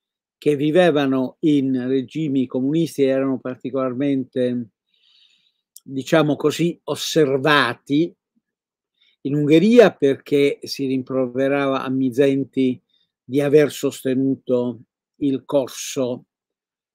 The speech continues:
eh, diciamo, del, de-, chiamiamolo così, della primavera ungherese, a Mizenti, eh, di aver appoggiato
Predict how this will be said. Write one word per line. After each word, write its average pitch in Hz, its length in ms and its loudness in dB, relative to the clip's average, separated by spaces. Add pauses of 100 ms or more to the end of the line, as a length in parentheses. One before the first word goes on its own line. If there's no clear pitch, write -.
(200)
eh, - 260 -14
diciamo, 135 640 -2
del, 123 920 -4 (2000)
de-, 131 300 -6 (340)
chiamiamolo 120 540 -4
così, 110 300 -8
della 127 240 -2
primavera 131 500 6
ungherese, 127 840 6 (1080)
a 226 160 6
Mizenti, 196 1040 6 (1000)
eh, 117 640 -10
di 175 100 2
aver 175 320 6
appoggiato 139 1120 0